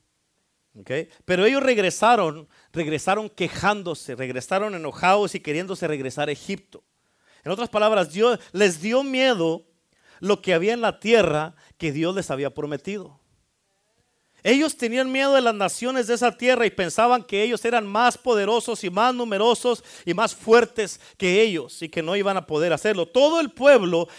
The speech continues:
excep-, excepto Jos-, Josué y Caleb, le dio la razón a los otros, ah, once, a diez hombres. Eh, pero escucha, en otras palabras, el pueblo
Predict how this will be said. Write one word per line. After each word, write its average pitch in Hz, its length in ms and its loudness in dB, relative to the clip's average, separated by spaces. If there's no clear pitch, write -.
excep-, 214 500 -2
excepto 240 540 -4
Jos-, - 480 -8
Josué 190 460 -2
y 254 60 -2
Caleb, 180 520 0
le 165 140 0
dio 175 140 -2
la 208 100 2
razón 202 440 -4
a 156 120 -4
los 143 200 -8
otros, 170 440 -10
ah, - 260 -2
once, 151 520 -4
a 127 120 -2
diez 156 320 -4
hombres. 151 540 -8
Eh, 156 240 -4
pero 170 100 -4
escucha, 180 380 -6
en 160 60 -8
otras 226 180 -10
palabras, 185 440 -4
el 170 140 -8
pueblo 226 560 0